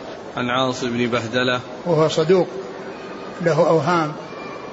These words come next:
Speaker 2: آه، أخرج له أصحاب الكتب وروايته في الصحيحين مقرون.
Speaker 1: عن ذكوان أبي صالح.
Speaker 2: وهو السمان وهو ثقة أخرج أصحاب الكتب.
Speaker 1: عن معاوية بن أبي سفيان.
Speaker 2: معاوية بن أبي سفيان رضي الله عنهما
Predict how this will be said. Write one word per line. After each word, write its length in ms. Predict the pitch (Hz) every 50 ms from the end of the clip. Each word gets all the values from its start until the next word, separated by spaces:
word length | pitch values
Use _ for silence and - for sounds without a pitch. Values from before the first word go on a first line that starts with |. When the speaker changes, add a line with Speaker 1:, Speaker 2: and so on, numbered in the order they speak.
| - 170
Speaker 2:
آه، 400 | 165 156 151 151 151 165 170 185
أخرج 300 | 160 - 175 170 160 156
له 280 | 160 156 156 139 156 151
أصحاب 280 | 139 - - 160 156
الكتب 340 | 156 - 202 190 196 196 170
وروايته 480 | 170 165 165 165 170 175 170 165 170 156
في 60 | 143
الصحيحين 560 | 147 - 165 135 151 160 143 156 175 170 160
مقرون. 360 | 165 160 - 165 165 156 - - - - - - - - - - - - - - - - - - - - - 120
Speaker 1:
عن 160 | 120 123 123 117
ذكوان 600 | 117 120 113 - - 120 120 120 123 120 113 -
أبي 300 | 117 117 110 113 113 107
صالح. 480 | - - 120 117 117 120 120 120 117 - - - - 170 175
Speaker 2:
وهو 500 | 170 147 160 160 160 156 156 160 160 - - 175 165
السمان 640 | - - - 175 165 170 175 175 170 160 151 160
وهو 160 | 151 143 147 147
ثقة 340 | 139 180 180 175 156 139
أخرج 240 | 139 127 165 165 156
أصحاب 320 | 160 147 - - 165 151 151
الكتب. 300 | 147 175 165 139 127 117 - - - - - - - - - - -
Speaker 1:
عن 60 | 120
معاوية 540 | 120 120 117 107 120 123 120 120 120 117 113
بن 200 | 113 113 117 117
أبي 240 | 117 113 117 113 110
سفيان. 580 | - - 107 - 117 117 120 120 123 127 127
Speaker 2:
معاوية 320 | 127 143 165 175 180 165 160
بن 80 | 165
أبي 180 | 165 165 160 156
سفيان 280 | 160 170 151 156 170
رضي 200 | 165 165 160 160
الله 280 | 160 160 165 156 143 156
عنهما 420 | 151 180 165 147 160 165 165 165